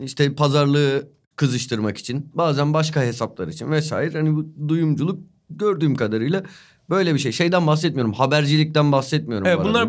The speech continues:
Speaker 1: Du-, duyumculuktan
Speaker 2: Evet.
Speaker 1: bahsediyorum. İki, bu da ilgi, bu insanların ilgi görmesi, takip edilmesi de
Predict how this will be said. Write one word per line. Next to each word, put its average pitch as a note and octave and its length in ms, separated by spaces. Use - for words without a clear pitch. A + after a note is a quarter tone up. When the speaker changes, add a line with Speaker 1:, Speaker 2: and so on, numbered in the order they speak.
Speaker 1:
Du-, C#3 60
duyumculuktan E3 680
Speaker 2:
Evet. D3 100
Speaker 1:
bahsediyorum. G#2 420
İki, D#3+ 380
bu C4 480
da A3 120
ilgi, A3+ 760
bu F#3 180
insanların F3 480
ilgi D#3+ 720
görmesi, C#3 600
takip D3 340
edilmesi C#3 500
de G3 200